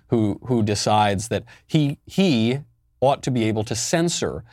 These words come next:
the duly elected sitting president of the United States.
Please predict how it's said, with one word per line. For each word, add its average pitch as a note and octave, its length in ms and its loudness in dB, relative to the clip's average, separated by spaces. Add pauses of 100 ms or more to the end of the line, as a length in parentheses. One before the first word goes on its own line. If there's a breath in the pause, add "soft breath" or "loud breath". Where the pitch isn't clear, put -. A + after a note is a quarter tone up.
(240 soft breath)
the B2+ 60 4
duly C3+ 380 2
elected A#2 380 0
sitting A2+ 340 -2
president G#2 400 -2
of F2+ 80 -4
the G2 80 -2
United F2+ 320 -4
States. - 500 -4